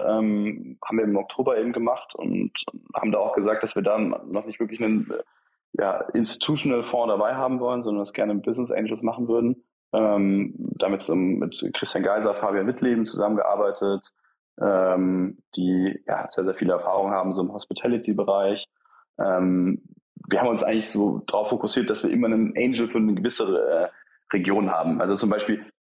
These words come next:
äh, Fahim Shafi, auch, äh, mit dem ich zusammen studiert, ähm, der ist jetzt vielleicht nicht in der Startup-Szene ein großer Name, ähm,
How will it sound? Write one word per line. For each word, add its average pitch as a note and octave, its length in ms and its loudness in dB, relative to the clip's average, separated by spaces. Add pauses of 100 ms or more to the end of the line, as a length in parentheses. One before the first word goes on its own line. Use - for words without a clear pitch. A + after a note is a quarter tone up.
äh, - 180 -2
Fahim A2 340 0
Shafi, C3 540 2
auch, - 260 0
äh, - 220 -4
mit - 180 -12
dem F#2+ 120 0
ich F#2+ 80 -6
zusammen G#2+ 200 -2
studiert, B2 500 0 (380)
ähm, G2 500 0
der A2 80 2
ist G#2 60 0
jetzt A2+ 140 -2
vielleicht - 220 0
nicht A2 100 -2
in G2+ 60 0
der G2+ 60 0
Startup-Szene G#2+ 580 0
ein E2+ 100 0
großer F2+ 240 0
Name, A2+ 600 0 (300)
ähm, G2+ 480 2